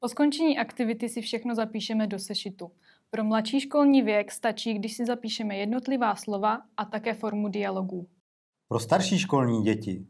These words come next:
Speaker 2: už můžeme používat gramatické tabulky. V tuhle chvíli dítě umí vyčasovat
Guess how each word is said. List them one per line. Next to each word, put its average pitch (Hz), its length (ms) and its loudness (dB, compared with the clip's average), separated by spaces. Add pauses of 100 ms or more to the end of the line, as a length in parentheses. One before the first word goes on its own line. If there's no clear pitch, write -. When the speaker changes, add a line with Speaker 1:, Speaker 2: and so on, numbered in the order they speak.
Speaker 2:
už - 140 -8
můžeme 156 680 4
používat 131 680 2
gramatické 120 640 2
tabulky. 110 500 0 (420)
V - 80 -20
tuhle 202 280 6
chvíli 120 380 2
dítě 151 680 4
umí 147 440 4
vyčasovat 135 840 2